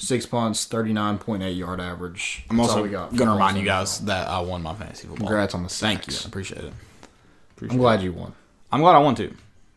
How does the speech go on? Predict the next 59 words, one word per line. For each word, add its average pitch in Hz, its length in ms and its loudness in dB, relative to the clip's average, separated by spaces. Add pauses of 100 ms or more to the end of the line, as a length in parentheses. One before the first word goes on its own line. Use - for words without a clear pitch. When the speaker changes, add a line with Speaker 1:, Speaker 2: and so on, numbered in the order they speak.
Speaker 2:
I'm 113 140 0
like, 120 260 4 (280)
Speaker 1:
If 120 160 2
Speaker 2:
I 143 40 8
Speaker 1:
anybody 165 680 12
were 117 160 8
to 117 60 10
win 113 380 4
other 110 200 4
than 104 160 2
me, 110 300 0
it 92 40 -2
would 98 120 -2
be 92 80 -4
you. - 260 -12 (120)
Speaker 2:
I, 117 120 4
I 113 180 2
lost 123 240 8
my 123 80 4
Super 127 220 0
Bowl 131 160 4
game 131 340 2 (320)
in 104 260 -2
my 98 100 0 (200)
online 110 280 0
Madden 110 240 4
league, 127 300 0
and 101 100 -2
I - 20 0
wasn't 107 240 2
even 120 80 6
mad. 123 300 2
I - 20 -12
was - 140 -6
like, 101 100 -4
"Who 147 100 -6
gives 143 180 0
a 107 60 -4
shit?" - 180 -8
Speaker 1:
I'm 123 120 2
just 139 120 4
glad 104 240 4
Chad, 131 520 4
Matt, 113 400 2
and 107 200 0
Dylan 95 280 -2
didn't 85 200 -10
win, 82 120 -14 (100)
'cause 107 140 -8
Dylan 113 240 2
has 98 140 -2
soft 87 300 -8
hands. 87 240 -14
He - 60 -10
doesn't 95 220 -4
deserve 92 300 -6
to 90 60 -10
win 85 140 -10
fantasy. - 360 -16